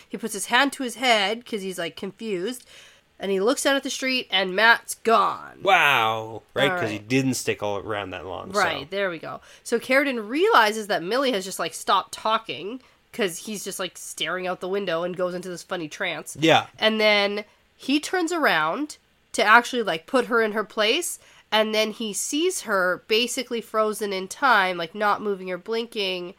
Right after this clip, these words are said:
Speaker 1: and then Samael, who apparently just, like, decided to show up right now.
Speaker 2: Yeah, so that's, like, the coincidence. So is it connected? Is it not connected?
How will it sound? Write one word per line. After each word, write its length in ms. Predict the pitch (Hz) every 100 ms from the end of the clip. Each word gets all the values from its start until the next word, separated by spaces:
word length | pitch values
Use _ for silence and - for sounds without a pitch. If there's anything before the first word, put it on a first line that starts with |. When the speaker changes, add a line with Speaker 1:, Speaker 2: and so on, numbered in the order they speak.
| _ _ _
Speaker 1:
and 180 | 208 208
then 220 | 185 180
Samael, 1040 | - - 359 392 370 254 190 175 175 180 - _ _ -
who 200 | 254 240
apparently 560 | 226 - 277 269 254
just, 180 | 233 240
like, 200 | 233 208
decided 440 | 226 208 220 208 190
to 80 |
show 220 | 190 202 220
up 180 | 277 -
right 160 | 185
now. 120 | 175
Speaker 2:
Yeah, 220 | 170 160 -
so 140 | 180
that's, 260 | 190 196 190
like, 140 | 165
the 80 | 156
coincidence. 680 | - - 135 135 123 110 101
So 180 | 117 123
is 220 | - 143 143
it 100 | 131
connected? 500 | 139 131 131 135 127
Is 160 | 110 107
it 80 | 98
not 260 | 110 123
connected? 580 | - 117 117 - 113 110